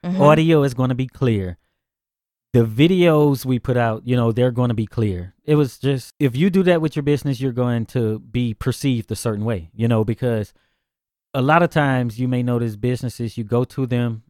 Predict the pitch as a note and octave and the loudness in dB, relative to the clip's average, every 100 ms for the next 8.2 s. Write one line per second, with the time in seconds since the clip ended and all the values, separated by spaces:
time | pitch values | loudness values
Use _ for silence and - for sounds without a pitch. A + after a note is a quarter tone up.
0 | _ _ D3 D3+ D3 C#3+ C#3 _ - - | _ _ -4 0 0 0 -4 _ -14 -4
1 | D#3+ E3+ D#3 C#3+ B2+ C3 A#2 B2 - A2+ | 2 2 2 0 0 0 -2 -4 -2 -4
2 | G#2 G#2+ A#2 B2 C3 C#3+ B2 - _ _ | -2 -4 -4 -4 -2 0 0 -4 _ _
3 | _ _ - D#3 D3+ C#3+ B2 C3+ A2+ E3+ | _ _ 2 4 6 2 2 2 2 4
4 | F#3+ C#3 A#2+ B2 A2+ _ - D#3 - - | 4 4 2 2 0 _ -4 -4 -4 -2
5 | E3 D3+ D3 B2 C3+ - - A#2+ - _ | 0 2 0 0 0 0 -4 -4 -6 _
6 | - C#3 B2 G#2+ G2 - B2+ A#2 B2 - | 2 4 4 2 -4 -4 0 0 0 -2
7 | B2 A2+ A2+ A2+ - A#2+ G#2+ G2+ G2+ F#2+ | -4 -2 -2 -4 -4 -4 -4 -4 -6 -6
8 | F2+ F#2 | -10 -14